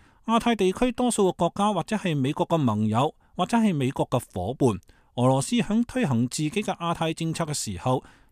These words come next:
應承認美國嘅主導作用，既不應得罪美國，更加唔應該係得罪中國。推行呢一種平衡外交，對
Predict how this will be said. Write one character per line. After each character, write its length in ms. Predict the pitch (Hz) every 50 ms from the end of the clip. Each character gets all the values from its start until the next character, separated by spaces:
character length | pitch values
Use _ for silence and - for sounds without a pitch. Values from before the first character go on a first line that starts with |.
| _ _
應 180 | - 240 254 247
承 220 | 226 - - 127
認 260 | 113 123 139 147 165 - - - _ _ -
美 180 | - 131 160 190
國 160 | - 196 -
嘅 140 | - 170 160 -
主 200 | - 127 151 190
導 160 | 180 127 113
作 200 | - 123 120 -
用， 220 | 120 113 95 92 _ _ _ _ _ _ _ _ _ _ -
既 160 | - 202 208
不 80 | 208 240
應 260 | 220 214 240 240 240
得 160 | - - 226 _ _
罪 220 | - - 143 139 127
美 160 | 123 123 127
國， 220 | 123 135 143 - _ - -
更 160 | - 202 214
加 100 | 240 240
唔 300 | - 123 117 123 135 175
應 140 | 208 220 226
該 120 | 226 233
係 260 | 170 - - 139 135
得 100 | - - -
罪 120 | - 135 110
中 220 | - - 120 113
國。 220 | 104 107 101 - _ _ _ _ _ _ -
推 200 | - - 269 247
行 220 | 139 127 123 143 190
呢 60 | 233
一 40 | 240 220
種 180 | - 208 233
平 180 | - - 131 120
衡 160 | 107 123 127 - -
外 180 | 156 151 156 156
交， 240 | - 214 220 214 - - - _ - -
對 100 | 208